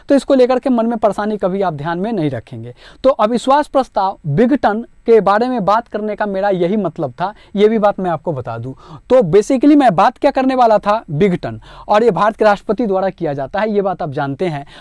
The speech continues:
अविश्वास प्रस्ताव के बारे में बताएं, मिनिमम पचास मेंबर की जरूरत होती है। और हाँ, दो, अगर एक बार जैसे, हाँ, यहाँ पे ये क्वेश्चन एग्जाम का है, इसको बीबीआई कर देता हूँ और इसको मैं समझाता हूँ। अगर एक बार आप अविश्वास प्रस्ताव ले आए और उसको पे वोटिंग हो गया,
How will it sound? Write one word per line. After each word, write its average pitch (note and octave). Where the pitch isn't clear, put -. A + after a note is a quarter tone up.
अविश्वास A#3
प्रस्ताव A#3+
के A3
बारे G#3+
में G3
बताएं, A#3
मिनिमम F#3+
पचास F3+
मेंबर G#3+
की A3
जरूरत A3+
होती B3+
है। G#3+
और A3+
हाँ, E3
दो, G#3+
अगर B3+
एक C4
बार A3
जैसे, G3+
हाँ, G3+
यहाँ G#3
पे C4+
ये C4+
क्वेश्चन C4
एग्जाम G#3+
का B3
है, G#3+
इसको A3+
बीबीआई F#3
कर C#3
देता B2+
हूँ F3
और G#3+
इसको G#3+
मैं A3+
समझाता C3+
हूँ। B2
अगर C4+
एक B3+
बार D4+
आप C#4+
अविश्वास C4+
प्रस्ताव C4+
ले F3+
आए C#3
और B3
उसको B3+
पे C#4+
वोटिंग A3+
हो F#3+
गया, C#3